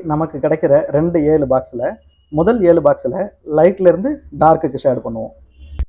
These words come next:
ரெண்டாவது ஏழு பாக்ஸ்ல டார்க்ல இருந்து லைட் பண்ணுவோம். முதல் ஏழு பாக்ஸ்ல முதல் பாக்ஸை விட்டுடுங்க. ரெண்டாவது பாக்ஸ்ல முதல் பாக்ஸை விட கொஞ்சம் டார்க்கா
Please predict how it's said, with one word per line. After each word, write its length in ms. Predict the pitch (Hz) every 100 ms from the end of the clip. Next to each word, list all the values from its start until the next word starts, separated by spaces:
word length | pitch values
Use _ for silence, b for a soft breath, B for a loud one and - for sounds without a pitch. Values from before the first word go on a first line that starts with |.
| _ _ _ _ _ -
ரெண்டாவது 480 | 156 175 208 185 151 151
ஏழு 200 | 151 165
பாக்ஸ்ல 380 | 135 131 - 117 - - _ -
டார்க்ல 400 | 139 160 220 156
இருந்து 200 | 147 147 311 - - -
லைட் 280 | 160 175 147
பண்ணுவோம். 380 | 123 120 117 - _ _ _ _ _ _ _ _ _ _ _ _ _ -
முதல் 260 | 175 247 208
ஏழு 160 | 185
பாக்ஸ்ல 340 | 156 151 147 135 254 - _ _ _ _ _
முதல் 280 | 175 180 220
பாக்ஸை 220 | 185 -
விட்டுடுங்க. 360 | 135 147 127 127 269 - _ _ _ _ -
ரெண்டாவது 340 | 180 196 233 190
பாக்ஸ்ல 320 | 175 165 151 185
முதல் 280 | 160 175 196
பாக்ஸை 260 | 175 -
விட 140 | 147 190 359 _ _
கொஞ்சம் 340 | 185 202 190
டார்க்கா 320 | 156 156 156